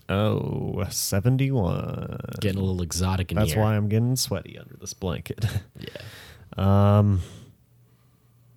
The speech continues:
Speaker 1: actually, the alcoholic beverage thing has to do with my correct me if I'm wrong.
Speaker 2: Okay, do. Go.
Speaker 1: Correct me if I'm wrong,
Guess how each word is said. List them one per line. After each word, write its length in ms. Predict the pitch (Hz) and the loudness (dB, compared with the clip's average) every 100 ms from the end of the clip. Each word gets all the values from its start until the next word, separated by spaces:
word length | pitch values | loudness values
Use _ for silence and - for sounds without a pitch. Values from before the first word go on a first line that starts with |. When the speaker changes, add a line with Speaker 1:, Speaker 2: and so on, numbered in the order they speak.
| - | 0
Speaker 1:
actually, 500 | 120 127 135 120 120 | 4 6 8 10 8
the 120 | 113 | 8
alcoholic 440 | 107 113 120 107 85 | 8 8 10 8 8
beverage 380 | 101 101 85 - | 6 6 2 0
thing 180 | 90 82 | -2 2
has 200 | 90 - | 0 2
to 100 | 87 | 2
do 140 | 90 | 2
with 160 | 87 90 | 2 2
my 160 | 87 | 0
correct 280 | 85 85 - | 0 -4 -4
me 80 | - | -6
if 80 | - | -6
I'm 140 | 50 | -6
wrong. 320 | 50 - - - 123 | -6 -6 -10 -10 -2
Speaker 2:
Okay, 220 | 110 110 | 0 2
do. 240 | 98 117 110 - - | 4 4 2 -6 -6
Go. 220 | 117 95 - - - - - | 0 0 -2 -20 -20 -20 2
Speaker 1:
Correct 220 | 139 - | 4 6
me 100 | 165 | 6
if 120 | 139 | 6
I'm 240 | 110 101 104 | 6 6 8
wrong, 720 | 113 123 107 95 87 87 | 10 10 10 8 6 0